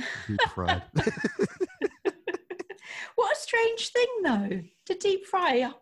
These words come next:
Speaker 2: high water content. Don't try this at home, disclaimer.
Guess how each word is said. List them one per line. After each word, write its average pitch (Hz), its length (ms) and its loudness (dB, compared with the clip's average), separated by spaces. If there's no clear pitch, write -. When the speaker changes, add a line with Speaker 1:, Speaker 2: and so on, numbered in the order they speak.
Speaker 2:
high 381 280 4
water 359 340 0
content. 196 580 -2
Don't 392 180 0
try 294 180 0
this 277 160 -4
at 220 100 -4
home, 214 240 0
disclaimer. 240 640 4